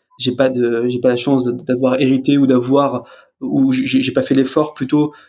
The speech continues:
euh, de, de m'installer et me dire je m'installe sur cette terre-là et je vais faire en sorte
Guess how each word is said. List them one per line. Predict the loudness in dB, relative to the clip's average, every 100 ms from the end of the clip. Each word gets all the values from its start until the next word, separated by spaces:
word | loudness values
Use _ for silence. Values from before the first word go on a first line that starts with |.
| _ -4
euh, | 0 2 2
de, | 2 2 2 0 -4 -8 _ _
de | 0 2
m'installer | 4 2 0 0 2
et | 4
me | 4
dire | 2 -2 -2
je | 0
m'installe | 0 2 -2
sur | -2 -4
cette | -6 0
terre-là | 0 2 0 0 -4 -2
et | -2
je | 0
vais | -2
faire | 0 0 -2
en |
sorte | -4 -4 -4 -6